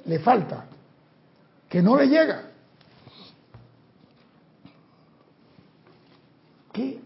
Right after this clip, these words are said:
le falta? Algo le falta, porque está haciendo llamado, llamado, y no le cae ni siquiera excremento de gallinazo. ¿Qué falta?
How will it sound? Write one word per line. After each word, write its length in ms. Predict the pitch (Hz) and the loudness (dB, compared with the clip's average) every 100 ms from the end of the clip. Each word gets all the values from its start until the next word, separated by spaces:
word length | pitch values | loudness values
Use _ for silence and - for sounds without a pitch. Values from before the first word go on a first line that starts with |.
| - - | -20 -16
le 160 | 151 147 | -14 -12
falta? 520 | - 226 156 - - _ _ _ _ _ _ _ _ _ _ _ _ _ _ _ _ _ _ _ _ _ _ _ _ _ _ _ | -10 -10 -10 -16 -20 _ _ _ _ _ _ _ _ _ _ _ _ _ _ _ _ _ _ _ _ _ _ _ _ _ _ _
Algo 360 | - 262 302 262 | -8 -6 -6 -8
le 140 | 175 | -8
falta, 320 | - 226 240 165 | -6 -6 -6 -8
porque 160 | 151 | -8
está 140 | 151 185 | -10 -10
haciendo 340 | 247 240 254 | -8 -6 -4
llamado, 560 | 180 156 160 214 262 262 | -4 -4 -4 -4 -4 -4
llamado, 480 | 180 151 165 254 | -4 -6 -6 -4
y 80 | 262 | -2
no 140 | 180 254 | -2 -4
le 140 | 247 | -6
cae 220 | - 302 | -6 -6
ni 160 | 302 196 | -4 -4
siquiera 580 | 160 214 269 226 - - | -4 -2 -2 -4 -12 -12
excremento 560 | 175 - 190 190 285 294 | -10 -8 -6 -4 -2 -4
de 60 | |
gallinazo. 560 | 220 175 175 262 - - - - _ _ _ _ _ - - _ - - - _ _ _ _ _ _ _ _ - - - - _ _ _ _ _ - _ _ _ _ - - | -4 -4 -4 -4 -6 -12 -18 -20 _ _ _ _ _ -20 -20 _ -20 -20 -20 _ _ _ _ _ _ _ _ -20 -20 -20 -20 _ _ _ _ _ -20 _ _ _ _ -20 -14
¿Qué 180 | 254 269 | -12 -8
falta? 500 | 190 147 123 - | -6 -6 -8 -16